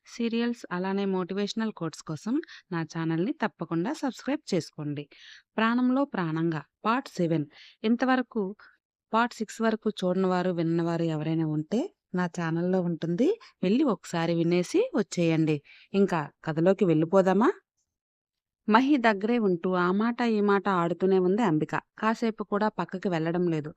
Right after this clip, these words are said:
ఆమె ఎప్పుడెప్పుడు బయటికి వెళ్తుందా, ఎప్పుడు స్వప్నతో మాట్లాడుదామా అని చూస్తున్న మహి కోరిక తీరేలా లేదు. "మహి, ఇది కావాలా? మహి, అది వండాలా? నీ పరిస్థితి ఏంటి ఇలా అయిపోయింది?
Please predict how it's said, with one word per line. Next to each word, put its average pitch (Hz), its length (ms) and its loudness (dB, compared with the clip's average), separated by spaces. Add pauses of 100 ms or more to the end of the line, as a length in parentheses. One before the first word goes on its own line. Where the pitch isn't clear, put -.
(260)
ఆమె 165 200 2
ఎప్పుడెప్పుడు 233 540 -2
బయటికి 214 380 0
వెళ్తుందా, 185 500 0 (100)
ఎప్పుడు 170 340 -4
స్వప్నతో 190 540 -2
మాట్లాడుదామా 180 800 -2
అని 170 120 -4
చూస్తున్న 175 460 -4
మహి 165 400 0 (500)
కోరిక 196 360 0
తీరేలా 165 420 0
లేదు. 151 320 -4 (320)
"మహి, 202 300 4 (480)
ఇది 226 160 4
కావాలా? 190 480 2 (260)
మహి, 220 280 2 (200)
అది 208 180 0
వండాలా? 220 460 0 (280)
నీ 208 140 -4
పరిస్థితి 214 500 -2
ఏంటి 262 240 0
ఇలా 220 160 2
అయిపోయింది? 196 540 -2